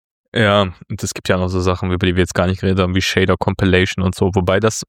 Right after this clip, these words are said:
also ich weiß nicht, ob das ein Ding der Xbox-App ist. Ich hab das Gefühl, das funktionierte ganz gut, dass die vielleicht schon teilweise vorberechnet waren oder so. Ich weiß es nicht. Aber das, da hatte ich jetzt, da musste ich jetzt nicht so lange warten. Da gibt's ja auch manchmal Stories, dass Leute dann erstmal sich einen Kaffee machen gehen,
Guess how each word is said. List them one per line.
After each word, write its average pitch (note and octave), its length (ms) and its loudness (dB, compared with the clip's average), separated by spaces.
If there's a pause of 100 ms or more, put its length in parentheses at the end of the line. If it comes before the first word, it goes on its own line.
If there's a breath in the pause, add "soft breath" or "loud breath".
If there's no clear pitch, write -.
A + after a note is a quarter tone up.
also G2 160 -4
ich F#2+ 80 -2
weiß G2 140 2
nicht, G#2+ 80 2
ob G2 60 -2
das G2+ 160 0
ein G2 100 -4
Ding G2 140 0
der F#2+ 160 2
Xbox-App - 580 -4
ist. - 240 -4
Ich - 100 -6
hab - 100 -2
das - 180 -4
Gefühl, G2+ 240 0
das - 320 -4 (100)
funktionierte G2+ 720 -2
ganz F#2+ 280 0
gut, G2 440 2
dass - 180 -6
die G2+ 100 -6
vielleicht F#2 280 0
schon F#2 100 -4
teilweise F#2 340 0
vorberechnet F#2+ 680 0
waren F#2+ 180 2
oder F#2 160 2
so. F#2 160 0
Ich - 160 -8
weiß F2+ 160 0
es F2 160 -4
nicht. - 300 -6
Aber F#2 460 0
das, - 340 -8
da F#2 120 0
hatte F#2+ 120 0
ich - 80 -8
jetzt, F#2 160 -2
da G#2+ 40 2
musste G2 220 0
ich G2+ 40 4
jetzt F#2 120 -2
nicht G2+ 80 -2
so - 120 -2
lange F2+ 220 2
warten. F2+ 220 2
Da F#2 60 0
gibt's G2 180 -2
ja F#2+ 60 2
auch G2 60 2
manchmal F#2+ 260 0
Stories, F2 340 0
dass - 160 -2
Leute F#2 240 0
dann F#2 120 2
erstmal - 260 -2
sich F2+ 120 -4
einen - 80 -20
Kaffee - 260 -2
machen F#2+ 260 0
gehen, F#2+ 220 -2